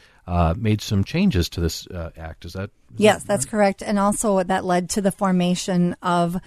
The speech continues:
Speaker 2: the Department of Education, which, you know, people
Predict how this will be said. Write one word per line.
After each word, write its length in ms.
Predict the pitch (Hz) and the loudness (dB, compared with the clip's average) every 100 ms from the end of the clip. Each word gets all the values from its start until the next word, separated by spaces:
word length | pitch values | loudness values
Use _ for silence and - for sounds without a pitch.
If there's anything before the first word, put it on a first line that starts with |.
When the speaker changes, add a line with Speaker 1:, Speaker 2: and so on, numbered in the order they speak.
| _ _ | _ _
Speaker 2:
the 80 | 190 | -2
Department 340 | - 202 190 | 0 0 0
of 80 | 175 | 0
Education, 640 | 165 170 240 269 - 143 - _ - _ | 0 0 0 2 0 -4 -8 _ -20 _
which, 540 | 185 175 - - - - | 4 4 2 -2 -2 -4
you 220 | 175 190 | -2 0
know, 180 | 175 175 - | 2 0 -2
people 480 | 240 233 208 185 | -2 0 0 -2